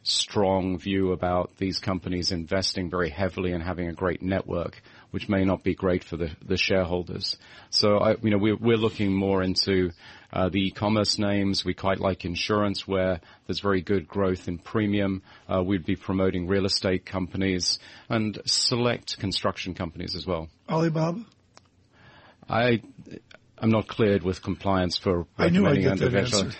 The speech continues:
Speaker 2: I
Speaker 1: Yeah.
Speaker 2: just thought I'd be
Speaker 1: Yeah.
Speaker 2: a wise guy.
Speaker 1: Yeah.
Speaker 2: Escaping through the door immediately, Adrian Mo-, uh, Maui. Thank you so much. Wonderful to have you here.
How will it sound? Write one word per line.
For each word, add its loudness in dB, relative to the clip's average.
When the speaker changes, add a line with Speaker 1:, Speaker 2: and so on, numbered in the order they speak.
Speaker 2:
I 0
Speaker 1:
Yeah. 2
Speaker 2:
just 4
thought 2
I'd 2
be 2
Speaker 1:
Yeah. 4
Speaker 2:
a -4
wise 0
guy. 0
Speaker 1:
Yeah. 0
Speaker 2:
Escaping 2
through 2
the 6
door 6
immediately, 4
Adrian 2
Mo-, 0
uh, 4
Maui. 0
Thank 2
you 0
so 2
much. -2
Wonderful 0
to 2
have 0
you 0
here. -2